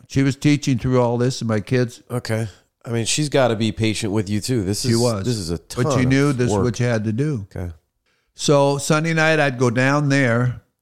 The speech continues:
Speaker 1: and Mike Garrett always came in there. And there used to be a lot of celebrities, if you ever went to the Burger Continental, that always hung out there. Celebrity,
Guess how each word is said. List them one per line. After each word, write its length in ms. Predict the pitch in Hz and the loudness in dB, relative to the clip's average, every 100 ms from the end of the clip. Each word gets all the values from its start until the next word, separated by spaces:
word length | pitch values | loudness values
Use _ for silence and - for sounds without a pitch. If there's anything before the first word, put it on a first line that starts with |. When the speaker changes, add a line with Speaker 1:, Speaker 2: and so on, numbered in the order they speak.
| _ | _
Speaker 1:
and 200 | 127 123 | -2 2
Mike 300 | 156 190 165 | 2 2 0
Garrett 320 | 196 202 175 | 2 4 4
always 240 | 117 110 92 | 2 0 -2
came 300 | - 101 85 | -2 -2 -2
in 140 | 87 | -6
there. 240 | 73 71 - - _ | -8 -12 -16 -20 _
And 180 | 123 139 | -2 0
there 60 | 143 | 2
used 180 | 160 - | 0 0
to 60 | |
be 40 | 147 | 0
a 60 | |
lot 300 | 113 117 135 | 2 2 0
of 60 | 131 | -2
celebrities, 640 | - 131 123 101 90 80 | -2 0 2 2 -2 -4
if 140 | 98 107 | -4 -2
you 80 | 104 | 0
ever 120 | 104 | 0
went 180 | 104 101 | -2 -2
to 60 | 98 | -2
the 100 | 95 | -2
Burger 280 | 101 98 90 | 0 -2 -2
Continental, 480 | 107 95 95 92 87 | -4 -2 -2 -4 -2
that 140 | 87 | -2
always 300 | 98 101 95 | 0 -2 -2
hung 180 | 92 87 | -6 -6
out 240 | 73 - | -8 -14
there. 160 | - - | -20 -20
Celebrity, 580 | _ - 113 123 123 117 | _ -6 -2 0 0 -2